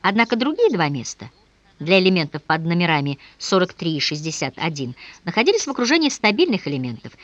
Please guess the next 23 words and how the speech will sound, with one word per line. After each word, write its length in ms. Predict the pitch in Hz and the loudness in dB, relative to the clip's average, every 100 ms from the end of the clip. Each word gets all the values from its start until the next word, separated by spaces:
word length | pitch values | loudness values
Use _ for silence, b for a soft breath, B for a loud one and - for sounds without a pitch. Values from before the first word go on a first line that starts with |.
| B B | B B
и 80 | 151 | -2
казалось, 320 | 151 214 220 | 0 2 0
что 120 | 180 | -2
найти 240 | 160 160 | -2 -2
пока 220 | 170 156 180 | -2 -2 -2
ещё 220 | 170 170 | 0 0
не 140 | 170 | 0
обнаруженные 560 | 156 160 180 185 143 151 | 0 0 2 0 -2 -4
элементы 460 | 160 226 262 160 B B _ | -2 0 -2 -4 B B _
не 100 | 349 | -4
составит 480 | 320 302 170 135 135 | -2 -2 -4 -6 -8
особого 400 | 131 131 123 127 | -10 -10 -12 -14
труда. 320 | - 123 78 - _ _ _ _ _ _ _ _ | -14 -14 -16 -20 _ _ _ _ _ _ _ _
Химики 420 | - 311 269 - | -6 -2 -2 -2
сконцентрировали 760 | 226 - 190 - 180 214 190 165 | -4 -4 -2 -4 -4 -2 -2 -2
усилия 380 | 151 - 269 220 | -4 -4 -4 0
на 140 | 202 | 0
поиске 600 | 208 202 160 - - 123 B B | 2 2 2 -2 -12 -14 B B
этих 260 | 160 151 139 | -8 -6 -6
двух 220 | 139 127 | -8 -8
элементов 480 | 135 151 294 339 156 B B - | -6 -2 -2 -4 -8 B B -4
и 60 | |
начали 380 | 185 359 - 240 | 0 0 0 -2